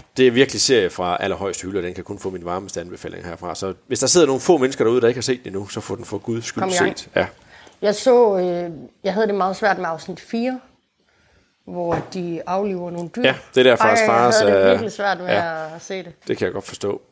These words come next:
Speaker 1: Så det er virkelig, jeg synes jo, den, hvor de sender, hvad er det, tre tusind mennesker op på taget,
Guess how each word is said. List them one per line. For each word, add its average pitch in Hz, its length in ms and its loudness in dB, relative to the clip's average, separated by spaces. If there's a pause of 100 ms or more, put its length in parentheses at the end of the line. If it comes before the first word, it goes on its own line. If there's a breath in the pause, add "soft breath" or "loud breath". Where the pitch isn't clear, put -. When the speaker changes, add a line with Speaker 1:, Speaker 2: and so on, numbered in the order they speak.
Speaker 1:
Så - 140 -20
det 104 140 6
er - 40 8
virkelig, 107 300 2
jeg 98 100 4
synes 113 220 -4
jo, 90 120 0 (460 loud breath)
den, 120 120 4
hvor 113 160 4
de 104 140 -2
sender, 117 320 6
hvad 101 140 6
er 107 40 6
det, 104 160 2 (160)
tre 127 200 2
tusind 117 440 -10
mennesker 113 380 0
op 107 160 2
på 98 180 0
taget, 98 460 4